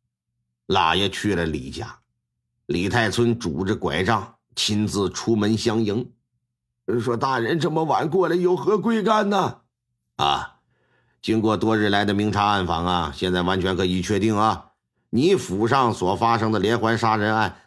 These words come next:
乃是鬼怪所为。为此啊，本官特意请了个捉鬼大师啊，今晚呐，必定将那为非作歹的鬼怪是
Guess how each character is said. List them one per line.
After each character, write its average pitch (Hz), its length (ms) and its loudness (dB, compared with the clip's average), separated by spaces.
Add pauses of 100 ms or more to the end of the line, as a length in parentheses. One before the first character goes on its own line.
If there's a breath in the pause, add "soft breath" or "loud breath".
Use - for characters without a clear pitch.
乃 78 280 -2
是 80 140 -4
鬼 78 260 -2
怪 92 220 0
所 92 180 0
为。 107 400 -2 (460)
为 113 160 0
此 104 180 -2
啊， 117 440 2 (120)
本 76 220 -6
官 117 220 2
特 117 180 0
意 110 180 0
请 90 300 -4
了 110 80 0
个 113 100 0
捉 135 220 0
鬼 107 200 0
大 131 180 2
师 165 220 -2
啊， - 260 -2 (480)
今 175 220 0
晚 131 180 2
呐， 143 320 0 (400)
必 170 320 2
定 139 240 2
将 123 260 2
那 110 120 2
为 240 400 4
非 214 260 2
作 180 260 2
歹 98 160 -2
的 123 80 0
鬼 90 240 -2
怪 123 240 0 (160 loud breath)
是 - 160 -6